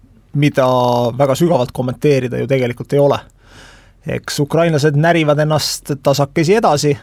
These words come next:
üritavad Vene poole kaotusi suurendada, tema kontrolli all olevat ala vähendada.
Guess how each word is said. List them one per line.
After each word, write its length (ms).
üritavad 880
Vene 200
poole 220
kaotusi 420
suurendada, 600
tema 180
kontrolli 480
all 120
olevat 340
ala 200
vähendada. 540